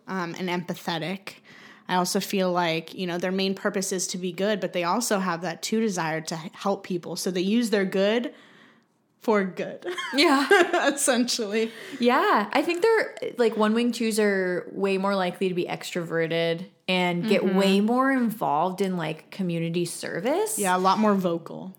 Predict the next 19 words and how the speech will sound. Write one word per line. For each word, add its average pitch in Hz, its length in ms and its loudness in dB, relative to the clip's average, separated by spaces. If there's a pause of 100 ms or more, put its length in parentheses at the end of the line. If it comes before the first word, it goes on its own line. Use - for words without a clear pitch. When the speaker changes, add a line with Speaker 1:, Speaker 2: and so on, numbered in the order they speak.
Speaker 2:
Yeah. 254 680 4
And 226 180 2
they 247 100 4
might 277 240 2
be, 247 160 0
like, 226 440 2 (140)
exactly, 226 540 2
they 208 140 4
might 208 260 4
be, 226 220 2
um, 175 460 0
what's 190 200 -4
the 208 80 0
word 180 160 0
I'm 170 160 0
looking 165 260 -4
for? 165 340 -4
Like, 160 320 -2
um, 160 580 -4